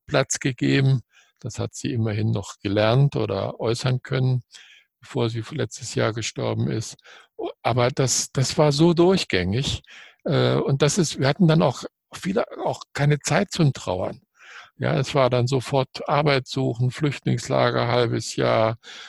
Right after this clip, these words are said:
wo, äh, Existenz aufbauen, eine Wohnung finden, ein Jahr lang nur mit einem Liegestuhl im Wohnzimmer gelebt. Also das war einfach, ähm, die Gefühle, der Abschied kam zu kurz.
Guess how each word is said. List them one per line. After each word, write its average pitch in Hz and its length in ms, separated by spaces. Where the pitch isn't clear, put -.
wo, 139 320
äh, 120 240
Existenz 135 720
aufbauen, 117 760
eine 131 200
Wohnung 131 400
finden, 123 600
ein 127 240
Jahr 117 180
lang 120 280
nur 127 140
mit 120 200
einem 123 100
Liegestuhl 131 540
im 120 140
Wohnzimmer 123 580
gelebt. 117 560
Also 127 200
das 127 240
war 135 180
einfach, 123 580
ähm, 113 800
die 135 120
Gefühle, 160 760
der 131 180
Abschied - 460
kam 113 240
zu - 140
kurz. - 420